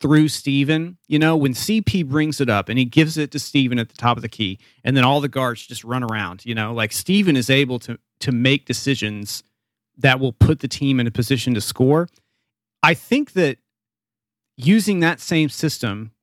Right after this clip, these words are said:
through Mike Muscala is maybe a little bit more effective on the offensive end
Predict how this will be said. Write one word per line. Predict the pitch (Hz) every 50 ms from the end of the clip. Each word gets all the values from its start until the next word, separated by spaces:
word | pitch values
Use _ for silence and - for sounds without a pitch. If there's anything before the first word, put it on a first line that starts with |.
| _ _ _
through | - 147 143 135 131 123 123 117
Mike | 131 139 147 - 143
Muscala | 139 120 - - - 156 151 151 151 127 113 107 104 104 101 - _ _ _ _ _ _ _ _ -
is | - 123 113
maybe | 139 156 175 165 151 143
a | 139
little | 131 131 147 175 180 170
bit | 147 156 143
more | 131 147 139 135
effective | 120 - - 143 123 - 127 110
on | 117 117
the | 117 110 -
offensive | 127 131 135 123 - - 120 107 - 110 95 98
end | 110 107 107 104 104 104 101 _